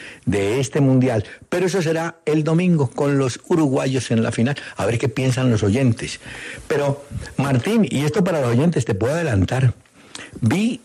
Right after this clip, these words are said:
las imágenes de la llegada del City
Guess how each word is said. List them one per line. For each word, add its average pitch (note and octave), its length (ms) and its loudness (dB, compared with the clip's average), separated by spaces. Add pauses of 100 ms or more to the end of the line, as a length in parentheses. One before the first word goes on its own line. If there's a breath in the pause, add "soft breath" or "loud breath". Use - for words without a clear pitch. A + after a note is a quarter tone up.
(120)
las A#2+ 300 -2
imágenes C#3 840 2
de G#2 120 0
la G2 140 -2
llegada G#2+ 580 0
del F#2+ 280 0
City C#3 560 0